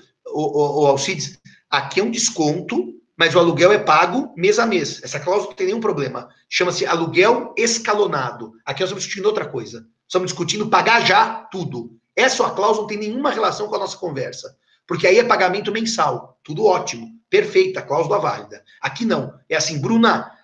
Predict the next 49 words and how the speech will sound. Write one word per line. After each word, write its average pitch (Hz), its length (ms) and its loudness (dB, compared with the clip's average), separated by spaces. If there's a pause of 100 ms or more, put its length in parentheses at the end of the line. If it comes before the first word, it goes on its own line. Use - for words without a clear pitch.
(120)
eu 170 160 2
quero 226 240 4
pagar 196 300 4
já 175 260 4
dez 214 640 0
e 175 60 -6
não 175 160 -2
doze 202 580 0
pra 208 100 2
entrar 202 280 2
já 214 180 4
na 247 140 4
posse 226 320 2
e - 40 -6
ter 226 60 2
a 208 40 4
vantagem. 131 580 -6 (120)
É 156 60 2
outra 190 200 2
coisa 196 200 -2
totalmente 208 280 -12
distinta. - 540 -12 (220)
Então, 226 240 2
eu 202 60 -2
só 214 100 -2
queria 240 180 -2
terminar 185 360 -2
dizendo 147 180 -4
uma 139 80 -2
coisa 139 140 -8
pra 131 100 -8
vocês 151 400 -8 (300)
sobre 170 200 0
esse 156 120 -4
debate 156 400 2
que 143 80 -6
o - 20 -6
Vinícius 160 300 -6
trouxe, 170 200 -2
que - 60 -12
pra 156 100 -6
mim 185 100 -2
é 202 40 -4
da, - 160 -6
é 175 60 -4
de 151 80 -6
uma 190 100 -2
beleza 165 480 2
ímpar. 135 400 -8